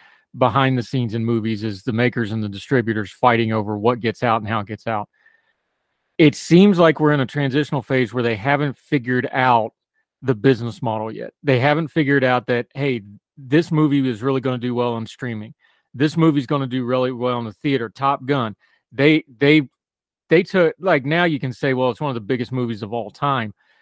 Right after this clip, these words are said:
That was an enormous risk to sit on that movie for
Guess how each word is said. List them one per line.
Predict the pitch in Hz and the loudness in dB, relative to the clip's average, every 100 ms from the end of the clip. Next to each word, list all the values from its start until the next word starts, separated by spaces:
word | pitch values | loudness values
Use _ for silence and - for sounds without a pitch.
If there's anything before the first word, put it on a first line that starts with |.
| _ _ - | _ _ 2
That | 196 | 4
was | 208 147 | 6 4
an | 139 | 2
enormous | 131 131 160 170 175 143 - | 2 0 4 4 2 -2 -4
risk | 139 135 | -6 -6
to | - | -10
sit | 107 - 151 | -10 -4 -2
on | 135 | -2
that | 123 | -4
movie | 117 127 117 | -6 -6 -8
for | - | -12